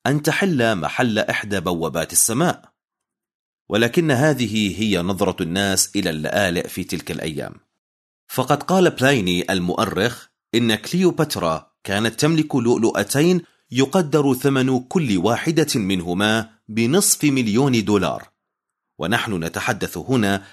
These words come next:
عن وقت كانت فيه قيمة النقود تقدر بعشرين ضعف قيمتها الشرائية في وقتنا الحاضر. وعندما أراد الأباطرة الرومان أن يتباهوا بثروتهم الباهظة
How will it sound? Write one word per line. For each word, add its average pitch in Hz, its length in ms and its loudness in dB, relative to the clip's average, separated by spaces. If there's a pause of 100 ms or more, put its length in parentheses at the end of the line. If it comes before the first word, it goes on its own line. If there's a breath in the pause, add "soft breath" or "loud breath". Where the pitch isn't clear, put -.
(180 loud breath)
عن 120 200 0
وقت 165 340 0
كانت 165 520 2
فيه 127 380 2
قيمة 147 440 2
النقود 123 560 2 (280 soft breath)
تقدر 143 600 2
بعشرين 131 720 2
ضعف 131 380 0
قيمتها 127 640 2
الشرائية 92 800 2
في 95 200 0
وقتنا 123 400 2
الحاضر. 120 520 -2 (1080)
وعندما 92 640 0
أراد 101 260 2
الأباطرة 95 640 0
الرومان 101 640 2 (280 loud breath)
أن 95 240 0
يتباهوا 90 760 0
بثروتهم 92 720 -2
الباهظة 95 760 0